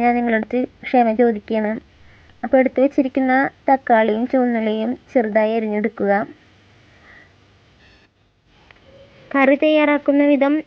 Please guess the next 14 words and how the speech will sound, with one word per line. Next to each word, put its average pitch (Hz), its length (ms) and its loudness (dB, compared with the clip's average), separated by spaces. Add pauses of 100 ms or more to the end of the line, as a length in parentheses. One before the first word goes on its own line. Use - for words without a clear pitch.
(140)
എങ്ങനെയെന്ന് 254 420 0 (100)
നോക്കാം 254 340 -2
നമുക്ക്. 240 340 -2 (680)
ഞാനിവിടെ 254 480 2
യൂസ് 294 220 0
ചെയ്തിരിക്കുന്നത് 247 720 -2 (240)
ചുവന്ന 233 320 0 (100)
കലമാണ്. 233 520 2 (760)
കലം 247 220 0 (200)
ചൂടായി 262 440 4
വരുമ്പോൾ 247 360 4 (600)
വെളിച്ചെണ്ണ 240 440 0
ചേർത്ത് 254 320 2
കൊടുത്ത് 233 440 0